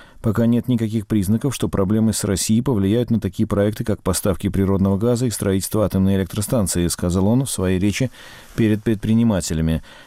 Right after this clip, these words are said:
Эрдоган отрицал утверждение российских представителей о том, что Москва приостановила переговоры с Турцией о планируемом проекте «Турецкий поток».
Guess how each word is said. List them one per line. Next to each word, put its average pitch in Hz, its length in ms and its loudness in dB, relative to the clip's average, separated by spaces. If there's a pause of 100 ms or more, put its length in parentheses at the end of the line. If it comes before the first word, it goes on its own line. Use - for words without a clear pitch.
(100)
Эрдоган 127 380 2
отрицал 143 520 0
утверждение 113 500 0
российских 98 460 -2
представителей 95 640 0
о 123 60 0
том, 160 160 0
что 135 160 -2
Москва 120 400 0
приостановила 131 640 0
переговоры 98 560 2
с - 100 -6
Турцией 113 400 0
о 113 80 0
планируемом 131 640 2
проекте 104 420 0
«Турецкий 101 440 0
поток». 95 420 -2